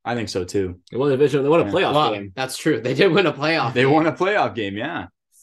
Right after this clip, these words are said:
Speaker 1: They
Speaker 2: Yeah.
Speaker 1: beat the Chargers.
Speaker 2: I'm a
Speaker 3: They're
Speaker 2: little
Speaker 3: down
Speaker 1: Big
Speaker 3: twenty-seven
Speaker 1: comeback
Speaker 3: nothing.
Speaker 1: win, yeah.
Speaker 3: Yeah.
Speaker 2: I'm a little hesitant to pick the Jags 'cause it's almost like a free, like,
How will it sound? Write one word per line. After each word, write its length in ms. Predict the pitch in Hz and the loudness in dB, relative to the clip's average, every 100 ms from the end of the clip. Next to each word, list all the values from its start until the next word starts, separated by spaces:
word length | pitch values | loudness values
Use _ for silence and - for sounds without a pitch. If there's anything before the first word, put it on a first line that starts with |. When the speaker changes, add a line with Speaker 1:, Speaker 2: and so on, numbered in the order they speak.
| - | -8
Speaker 1:
They 80 | 139 | 0
Speaker 2:
Yeah. 140 | 147 139 | 2 2
Speaker 1:
beat 80 | 147 | 0
the 60 | |
Chargers. 640 | - 127 160 92 87 - - | -2 -4 -2 -6 -8 -14 -6
Speaker 2:
I'm 60 | 170 | -4
a 40 | |
Speaker 3:
They're 80 | 180 | 0
Speaker 2:
little 120 | 190 | 0
Speaker 3:
down 240 | 151 143 147 | 0 -4 -6
Speaker 1:
Big 80 | |
Speaker 3:
twenty-seven 480 | 156 156 160 156 147 | -6 0 0 0 -4
Speaker 1:
comeback 240 | 135 127 104 | -2 -4 -4
Speaker 3:
nothing. 140 | 117 | -6
Speaker 1:
win, 180 | - 110 | -6 -8
yeah. 320 | 92 131 101 107 | -8 -8 -8 -12
Speaker 3:
Yeah. 240 | 123 110 92 _ - | -18 -18 -18 _ 2
Speaker 2:
I'm 100 | 165 | 4
a 60 | |
little 240 | 175 220 196 | 6 6 4
hesitant 320 | 160 170 170 | 4 2 0
to 40 | |
pick 140 | 175 165 | 0 0
the 80 | |
Jags 400 | 156 139 147 165 | 2 2 0 -2
'cause 220 | - 165 147 | 0 0 2
it's 100 | 160 | 0
almost 300 | 156 175 180 | 2 2 0
like 100 | 160 | -2
a 80 | |
free, 480 | 156 - 135 143 139 | -4 -6 -6 -4 -2
like, 280 | 135 120 - | -2 -2 -6